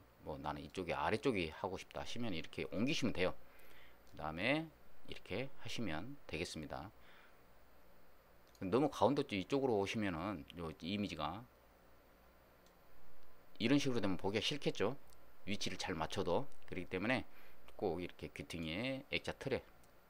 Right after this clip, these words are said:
액자 틀 귀퉁이에 해주셔야지만 좌우 밸런스가 어느 정도 막 맞아 떨어져 들어가죠. 그래야지 영상이 더, 어,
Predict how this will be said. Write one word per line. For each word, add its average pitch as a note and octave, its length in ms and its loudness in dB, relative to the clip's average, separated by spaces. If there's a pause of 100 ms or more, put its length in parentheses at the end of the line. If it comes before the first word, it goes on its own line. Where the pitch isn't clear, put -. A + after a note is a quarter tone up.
(200)
액자 - 220 -8
틀 F2 180 -4
귀퉁이에 F2 760 0 (380)
해주셔야지만 G#2 800 0
좌우 D#2+ 380 -2
밸런스가 D#2+ 640 0
어느 E2+ 180 -2
정도 D2 220 -6
막 C#3+ 200 -2 (280)
맞아 D#3+ 200 -2
떨어져 A2 380 2
들어가죠. D#2 580 0 (880)
그래야지 D#2 280 -6
영상이 D2+ 360 -4
더, D2+ 220 -6 (200)
어, C2+ 280 -12